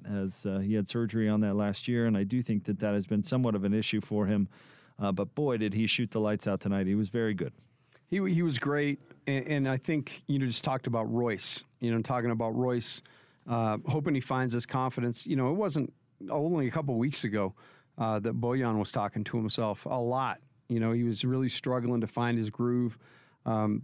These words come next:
Speaker 2: but it, it, basketball's a funny thing. These guys play, have played their whole life, and they're gonna go through ups and downs. But it's nice to see Bojan playing, uh, with a ton of confidence,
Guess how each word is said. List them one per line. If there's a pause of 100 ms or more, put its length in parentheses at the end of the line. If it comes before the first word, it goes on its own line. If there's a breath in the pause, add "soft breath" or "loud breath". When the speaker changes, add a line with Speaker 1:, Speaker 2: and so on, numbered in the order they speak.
(200)
Speaker 2:
but
it,
it,
basketball's
a
funny
thing.
These
guys
play,
have
played
their
whole
life, (460 soft breath)
and
they're
gonna
go
through
ups
and
downs.
But
it's
nice
to
see
Bojan
playing, (460 soft breath)
uh, (300)
with
a
ton
of
confidence,